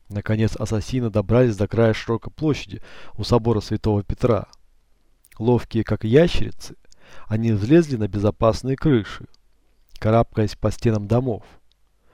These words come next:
Потом побежали вперед, перепрыгивая с крыши на крышу, когда перед ними появлялись провалы улиц.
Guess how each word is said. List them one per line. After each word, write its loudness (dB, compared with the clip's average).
Потом 0
побежали 4
вперед, 4
перепрыгивая 0
с -6
крыши -2
на 0
крышу, -2
когда 4
перед 0
ними -2
появлялись 4
провалы 0
улиц. -4